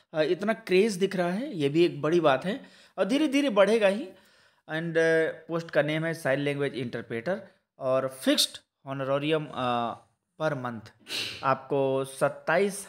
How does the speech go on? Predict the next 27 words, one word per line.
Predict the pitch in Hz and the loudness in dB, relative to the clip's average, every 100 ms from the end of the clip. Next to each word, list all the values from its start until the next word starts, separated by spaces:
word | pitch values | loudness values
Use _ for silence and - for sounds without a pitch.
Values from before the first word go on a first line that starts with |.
| - | -6
हज़ार | 131 127 131 135 | -6 -2 0 0
रुपये | 131 131 120 | -2 -6 -6
मिलेंगे, | 117 139 196 | -4 -4 -2
यानी | 185 | -2
कि | 180 170 - - - - | 4 2 2 -14 -18 -2
ट्वेंटी | 190 185 | -2 0
सेवन | 170 175 185 214 | 2 2 2 0
थाउजेंड, | - 165 160 165 196 214 - _ _ _ _ | -2 0 4 4 2 -4 -14 _ _ _ _
अ, | 139 | -2
आपको | 135 131 135 139 147 | 0 0 -2 -4 -8
सैलरी | - 131 151 | -4 0 2
मिलेगी, | 147 139 139 147 - _ _ _ _ | 2 2 2 -2 -6 _ _ _ _
अ, | 127 123 120 | -4 -2 0
एक | 147 143 | 0 -2
महीने | 135 135 143 | -2 -2 -2
में। | 151 247 _ _ - _ _ - | -2 -6 _ _ -20 _ _ -2
फिक्स्ड | 254 - 165 | -2 0 -2
है, | 113 - 156 | -2 -4 -8
देखिए | 175 180 | -2 0
ना | 151 | 2
इससे | 165 165 180 | 0 0 -2
कम | 196 190 | 2 2
होगा | 190 190 233 - | 4 4 2 0
ना | 147 | -4
इससे | 139 139 | -2 -4
ज़्यादा | 123 104 | -2 -4
होगा, | 101 104 104 | -6 -12 -16